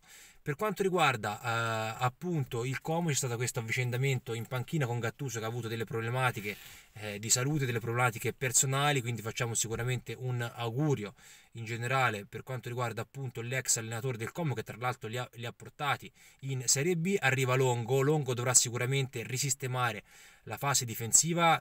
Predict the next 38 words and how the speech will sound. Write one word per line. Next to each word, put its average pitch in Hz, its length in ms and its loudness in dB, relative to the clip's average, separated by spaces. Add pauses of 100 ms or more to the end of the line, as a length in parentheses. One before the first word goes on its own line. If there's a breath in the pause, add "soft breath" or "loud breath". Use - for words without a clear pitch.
(100)
chiedendo 123 340 -6
alla 120 80 -4
squadra 123 300 -4
più 127 180 -8
concentrazione, 143 920 -2
più 131 220 -8
spirito 117 440 -6
di 120 320 -4
sacrificio, 123 480 -2
di 120 80 -2
compattezza 147 640 -4
e 139 40 -2
di 123 100 -4
attenzione, 113 760 -4 (300 loud breath)
perché 117 260 -8
poi 113 240 -6
il 123 120 -8
Como 127 360 -6
a 127 120 -8
tratti 135 320 -6
ha 117 60 -6
fatto 131 280 -8
anche 120 160 -8
dei, 120 320 -6
degli 120 240 -4
errori 120 360 -2
veramente 117 560 -2
un 110 220 -10
po'... 135 340 -4 (340 loud breath)
Eh, 113 340 -6
ragazzi, 120 720 0
da, 120 360 -4
da 120 160 -2
non 131 300 2
squadra 120 440 0
esperta 123 540 -4
quale 147 500 2
è, 165 60 -2